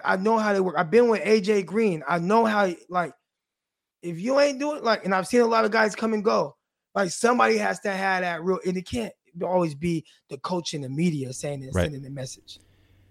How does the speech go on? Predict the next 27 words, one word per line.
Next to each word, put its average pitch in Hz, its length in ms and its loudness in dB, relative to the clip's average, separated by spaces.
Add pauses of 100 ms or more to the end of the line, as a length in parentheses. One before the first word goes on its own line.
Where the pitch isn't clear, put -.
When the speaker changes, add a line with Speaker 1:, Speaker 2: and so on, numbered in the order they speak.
(320)
Speaker 2:
It's, - 380 -2 (320)
it's - 160 0
also 226 300 4
weird 160 500 4
that 139 80 4
it's 135 180 0
so 156 220 4
public, 151 640 2
but 131 180 0
yet 135 220 4
it's 123 140 -2
so 147 260 4
vague 117 520 4
still 95 440 2
what 107 180 0
exactly 107 640 0
he's 92 320 -2
doing 95 420 0
wrong. 95 440 0 (920)
Also, 190 380 4
you 156 120 0
know, 247 140 4
a-, 165 260 4
another 156 280 6
thing, 156 220 4
he's 151 200 -2
definitely 160 420 0